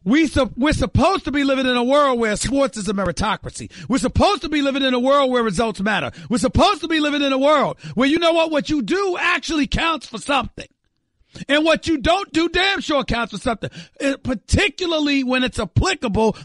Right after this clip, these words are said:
to everybody else. But when it comes to Eli Manning, oh no, we can't do that.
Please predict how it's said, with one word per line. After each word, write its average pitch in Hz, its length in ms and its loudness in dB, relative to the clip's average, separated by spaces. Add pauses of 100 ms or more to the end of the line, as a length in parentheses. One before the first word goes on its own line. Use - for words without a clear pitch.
(120)
to 180 120 -2
everybody 403 840 4
else. - 520 0 (1400)
But 277 120 2
when 294 120 4
it 285 120 0
comes 403 300 2
to 392 80 -2
Eli 370 320 2
Manning, 339 340 0
oh 381 160 2
no, 381 240 2
we 311 80 -2
can't 359 280 -4
do 370 160 -2
that. 320 320 0